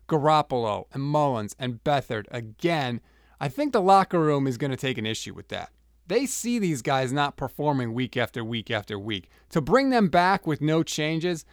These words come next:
I don't think that would go over too well. We always give you something to read, something to watch, and something you might have missed. Something to read on this Wednesday. As I said, the Niners are facing an offseason full of decisions, but the first one they're gonna have to make is coming up sooner than you think.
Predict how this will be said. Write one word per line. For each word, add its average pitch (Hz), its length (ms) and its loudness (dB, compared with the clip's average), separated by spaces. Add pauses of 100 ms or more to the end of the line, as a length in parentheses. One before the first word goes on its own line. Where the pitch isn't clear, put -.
(160)
I 156 120 2
don't 196 160 4
think 165 180 0
that 160 140 0
would 131 100 -4
go 127 180 2
over 104 160 -2
too 95 200 -12
well. 95 240 -10 (960)
We 220 120 2
always 131 260 2
give 127 160 0
you 127 140 0
something 123 400 -2
to - 100 -10
read, 185 420 -2
something 135 440 -2
to 110 160 -6
watch, 120 440 0
and 180 320 -2
something 98 400 -6
you 95 200 -8
might 110 280 0
have 98 140 -12
missed. 202 340 0 (320)
Something 247 300 2
to 233 100 4
read 214 240 4
on 185 120 4
this 190 180 2
Wednesday. 151 460 2
As 139 100 2
I 160 120 4
said, 240 280 2
the 165 80 0
Niners 180 400 4
are 196 80 2
facing 180 480 -2
an 147 60 -2
offseason 143 720 2
full 226 420 4
of 170 140 2
decisions, 131 600 -2 (300)
but - 140 -8
the 127 80 -4
first - 420 0
one 247 160 2
they're 214 100 4
gonna 202 180 2
have 190 200 4
to 160 100 -2
make 175 240 2
is 135 120 -6
coming 214 320 2
up 190 120 2
sooner 180 300 2
than 143 140 0
you 110 80 -2
think. 127 340 -6